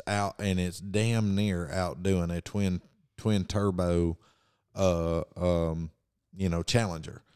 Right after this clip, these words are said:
Hellcat Challenger on top of that. So imagine if you put that, that, all that in a nineteen hundred pound car.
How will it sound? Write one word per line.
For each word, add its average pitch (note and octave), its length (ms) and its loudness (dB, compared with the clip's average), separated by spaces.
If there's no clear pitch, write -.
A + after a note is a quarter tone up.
Hellcat A#2+ 500 2
Challenger F2 480 0
on E2 120 -4
top D#2+ 220 -2
of D#2 60 -6
that. F#2+ 260 -2
So F#2 360 6
imagine F#2 920 2
if F2 200 -6
you F#2 100 -4
put - 300 -2
that, G#2+ 260 -2
that, G2+ 220 0
all A2+ 280 6
that G#2 360 2
in F#2+ 100 0
a F2 60 2
nineteen F#2+ 440 0
hundred F2+ 200 0
pound F2 240 -2
car. C#2+ 220 -10